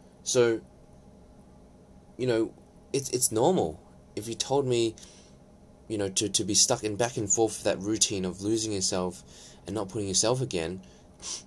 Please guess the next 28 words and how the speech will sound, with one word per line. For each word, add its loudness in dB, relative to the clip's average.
it's 0
because -2
you're 2
busy. -2
And -2
once 0
you're 0
busy, 0
your -4
energy 0
level -2
drops. -6
And -6
once -2
your 0
energy 0
level 2
drops, -4
your -2
habits 0
will -2
go 0
back 0
to -4
where 2
it 2
was 0
before. -2